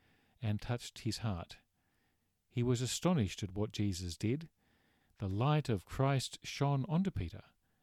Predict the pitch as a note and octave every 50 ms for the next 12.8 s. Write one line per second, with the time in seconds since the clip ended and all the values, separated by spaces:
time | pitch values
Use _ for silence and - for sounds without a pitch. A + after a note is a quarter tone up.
0 | _ - - A2 G#2 A2 E3 G3+ - - - - - E2 - - - _ _ _
1 | _ _ _ _ _ _ _ _ _ _ _ _ _ _ _ - A2+ G#2+ F#2+ G2
2 | C#3 C3 - - C3 A#2+ G2+ - F#2+ F#2 E2+ E2+ G2+ A2+ A2 F#2 F#2+ F2+ - -
3 | _ _ _ _ _ _ _ _ _ - - B2 - - F#2 D#2+ F2 E2+ F2 G#2+
4 | G#2+ G2 E2+ E2+ - _ _ _ _ _ _ _ _ - _ _ _ _ _ _
5 | _ _ _ _ _ _ _ - - - - - - D3 C3+ - E3+ E3+ D3+ C3+
6 | C#3 B2 - - C#3 C3 C3 B2 A2+ B2+ C#3+ C3+ - - - - A#2+ A2 A#2+ A2+
7 | G#2 - _ - - - _ - B2 B2+ B2+ A#2 A2+ A2+ A2+ A2 G2+ G#2 G2+ G2
8 | G2 F#2+ A2+ B2+ - - - A2+ F#2+ E2+ - - - - A2+ G#2+ F2+ - - _
9 | _ _ - - G#2 A2 A2 B2+ B2+ B2 - G#2 A#2+ A#2+ A2+ - - - C3 B2
10 | A#2 G2+ G2 - - - - - _ - - - - _ - A2+ A2 G2+ - -
11 | - B2+ A#2+ - B2 A#2 A2 G#2 G2+ - - A#2 A2+ G#2 G#2 - - - G#2+ G2+
12 | G2 - - - - - - - B2+ B2 A#2 - - B2 A#2 A2